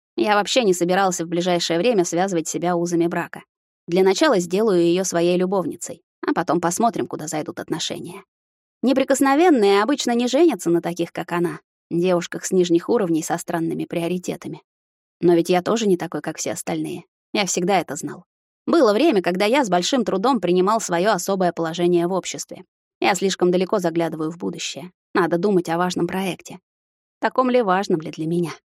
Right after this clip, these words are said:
Я изначально не особо поддерживал идею управления проводить опыты на людях и их эмоциях. Но этого требовали остальные главы спектра,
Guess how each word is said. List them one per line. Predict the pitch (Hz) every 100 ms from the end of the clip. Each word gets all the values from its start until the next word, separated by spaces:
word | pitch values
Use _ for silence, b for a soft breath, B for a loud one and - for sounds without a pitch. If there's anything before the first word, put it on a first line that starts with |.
| _ _ _
Я | 285 349
изначально | 220 190 269 294 208
не | 180
особо | 180 254 226
поддерживал | 175 170 170 208 185 165 170
идею | 165 190 226
управления | - 156 156 202 208 160
проводить | 147 160 165 160
опыты | 180 175 175
на | 175 196
людях | 214 156 -
и | 160 180
их | 185
эмоциях. | 208 196 - - 180 _ _ _ -
Но | 214 240
этого | 262 285 233
требовали | 202 160 170 180
остальные | 190 180 190 190 254 202
главы | 165 170 180
спектра, | - 208 - -